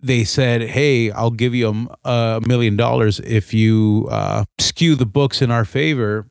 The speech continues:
and no, no, because anybody that does something illegal or immoral will eventually be found out, and the fall from grace will be bigger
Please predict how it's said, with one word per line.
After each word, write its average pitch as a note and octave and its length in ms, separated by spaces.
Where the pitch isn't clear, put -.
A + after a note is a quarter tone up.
and A#2+ 260
no, A#2 240
no, - 300
because A2 680
anybody C#3+ 500
that A2+ 220
does A#2+ 440
something A#2 760
illegal C3 480
or B2 520
immoral A#2 560
will G#2+ 440
eventually A2+ 600
be G2+ 180
found G#2+ 400
out, G#2+ 380
and G#2 320
the G2 60
fall A2+ 560
from A#2 260
grace G#2 440
will G2+ 220
be G2+ 600
bigger G2+ 600